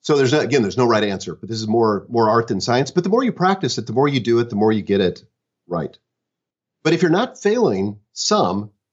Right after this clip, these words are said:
you're also not doing it right. So you gotta get comfortable with failure when it comes to goal setting or vision, because you wanna stretch yourself to the point where there's some risk. And the risk is that you're not gonna hit the goal. And so I would say, you know, for me,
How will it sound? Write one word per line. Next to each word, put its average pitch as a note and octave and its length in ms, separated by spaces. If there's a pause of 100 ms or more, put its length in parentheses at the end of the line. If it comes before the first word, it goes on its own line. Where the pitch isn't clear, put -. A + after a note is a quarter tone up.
(500)
you're D3+ 160
also F3 240
not G2 180
doing F#2 180
it D#2+ 40
right. D2 300 (1040)
So - 140
you C3+ 100
gotta F#3 140
get G#3 160
comfortable F3 360
with A#2 160
failure B2 560
when G#2+ 140
it - 40
comes A2+ 220
to G#2 80
goal F2+ 200
setting A#2 340
or F2 80
vision, G#2+ 500 (380)
because C3 260
you F3+ 60
wanna B3+ 160
stretch F#3+ 340
yourself G2 540 (340)
to D3+ 80
the C3+ 80
point E3+ 300
where C#3+ 100
there's C3 180
some C3+ 160
risk. D#3 380
And A2+ 80
the A#2+ 60
risk G3 320
is A2+ 300
that A2 140
you're B2+ 80
not B2+ 120
gonna A#2 160
hit A#2+ 160
the A#2+ 80
goal. C#3+ 420 (360)
And C3 140
so D#3+ 140
I G3 60
would F#3+ 140
say, C#3 440
you C3 140
know, B2 80
for A2+ 120
me, A#2+ 440